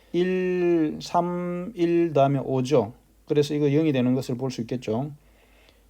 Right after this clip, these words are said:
그 다음에 마이너스 일도 될 것 같습니다. 왜 그런가 하면 세제곱과 X의 개수, 즉 홀수 개수가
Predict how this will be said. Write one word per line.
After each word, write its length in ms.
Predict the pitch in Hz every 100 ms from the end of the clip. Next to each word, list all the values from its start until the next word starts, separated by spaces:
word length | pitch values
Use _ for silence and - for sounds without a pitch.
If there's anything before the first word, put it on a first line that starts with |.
| _
그 100 | -
다음에 400 | 156 160 160 156
마이너스 560 | 127 131 139 170 220 185
일도 540 | 165 165 170 170 160
될 260 | 147 127 127
것 100 | 135
같습니다. 580 | 131 127 123 110 110 113 - _ _ -
왜 300 | 139 139 151
그런가 320 | 175 147 139
하면 500 | 139 131 135 117 - - - - _ _ _
세제곱과 1080 | - 165 165 175 180 - 175 170 170 180 180 _ _ -
X의 840 | 202 - 175 165 151 160 180 170
개수, 680 | 143 131 - 120 123 175 202 -
즉 260 | 170 160 - _ _ -
홀수 360 | 180 165 - 156
개수가 680 | 139 123 147 143 143 143